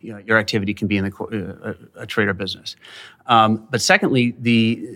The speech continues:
the, the, the impact of this and, and also the felony liability also does fall on anybody working with a business. So just to give one example, I pay you ten thousand dollars in Bitcoin for any reason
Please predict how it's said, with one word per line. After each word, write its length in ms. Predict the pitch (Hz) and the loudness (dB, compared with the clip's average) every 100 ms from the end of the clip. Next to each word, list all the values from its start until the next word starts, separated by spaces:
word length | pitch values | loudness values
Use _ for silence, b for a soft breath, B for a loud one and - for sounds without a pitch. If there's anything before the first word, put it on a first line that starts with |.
| - - | -18 -16
the, 400 | 127 120 113 110 | -4 0 0 0
the, 180 | 90 110 | -2 -6
the 540 | 104 113 110 107 104 | -4 -2 0 2 2
impact 360 | 156 208 139 104 | 2 4 2 0
of 120 | 98 | -6
this 260 | 101 98 - - | -6 -4 -6 -4
and, 180 | 113 110 | -4 -4
and 260 | 113 120 113 | -6 -4 -4
also 220 | 135 120 | -4 -6
the 100 | 107 | -6
felony 340 | - 107 104 | -4 -2 -4
liability 520 | 98 98 98 104 101 98 | -6 -6 -6 -8 -8 -2
also 300 | 113 123 - | 4 4 4
does 260 | 113 113 110 | 0 0 0
fall 360 | - 113 98 92 | -4 -2 -2 -2
on 180 | 101 95 | -4 -4
anybody 340 | 113 104 101 | -4 -2 -4
working 460 | 110 147 160 156 113 | -4 0 -2 0 -4
with 120 | 98 | -4
a 60 | 92 | -8
business. 440 | 87 82 - - _ B B B | -12 -12 -14 -18 _ B B B
So 140 | - 113 | -2 0
just 180 | 135 | 0
to 40 | 139 | 0
give 80 | 123 | 4
one 160 | 131 | 6
example, 460 | 120 127 127 - - _ B B B | 6 4 2 0 -10 _ B B B
I 120 | 143 | 0
pay 180 | 151 156 | 2 4
you 220 | 147 135 | 4 4
ten 200 | 123 131 | 2 2
thousand 280 | 117 117 113 | 4 2 4
dollars 260 | 113 107 101 | 4 4 2
in 80 | 95 | 0
Bitcoin 480 | 104 - 95 85 | -2 -2 -6 -6
for 160 | - 117 | -6 -2
any 200 | 117 107 | 2 2
reason 360 | 98 92 - | 2 -2 -6